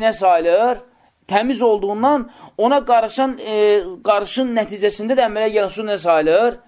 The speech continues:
Nəcis sayılmır. Ancaq, e, o, çünki o su adını özündən itirmir. Həmçinin də o su adını özündən itirmir. Yəni, tutam ki, deyir sənə, e,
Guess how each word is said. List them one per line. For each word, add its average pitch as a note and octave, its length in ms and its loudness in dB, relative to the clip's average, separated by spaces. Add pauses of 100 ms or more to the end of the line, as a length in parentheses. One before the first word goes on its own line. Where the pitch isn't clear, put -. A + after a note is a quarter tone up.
(240)
Nəcis E3+ 400 -2
sayılmır. C#3 380 0 (400)
Ancaq, C4+ 480 2 (420)
e, G3+ 420 2 (600)
o, F#3+ 140 -6
çünki C4 320 0
o C4 340 2
su - 280 -2
adını A3 360 0
özündən G#3 420 -2
itirmir. F#3 540 -8 (260)
Həmçinin G3+ 520 -4
də F#3+ 40 -2
o A#3 120 2
su A#3 200 -2
adını G#3+ 220 -2
özündən A3 200 -6
itirmir. G#3 400 -8 (300)
Yəni, C4+ 440 0 (360)
tutam C#4+ 260 2
ki, C4 240 -8
deyir C4 220 -2
sənə, A#3+ 480 0 (320)
e, G#3+ 380 0